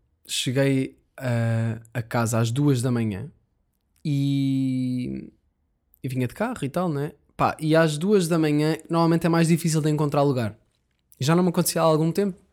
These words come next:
tipo, não encontrar lugar na minha rua. Então, já, pronto, imagina, eu tive primeiro no spot principal, é, é,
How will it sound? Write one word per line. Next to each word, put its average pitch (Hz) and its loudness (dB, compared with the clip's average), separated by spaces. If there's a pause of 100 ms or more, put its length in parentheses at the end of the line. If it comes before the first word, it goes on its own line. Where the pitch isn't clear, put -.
(120)
tipo, 208 -6
não 220 0
encontrar 214 0
lugar 208 0
na 202 -4
minha 208 -2
rua. 147 -4 (1500)
Então, 294 -2
já, 359 0
pronto, 160 0
imagina, 135 -2
eu 110 -4
tive 127 -4
primeiro 143 0
no 127 -2
spot 135 0
principal, 170 0
é, 110 -4
é, 123 -2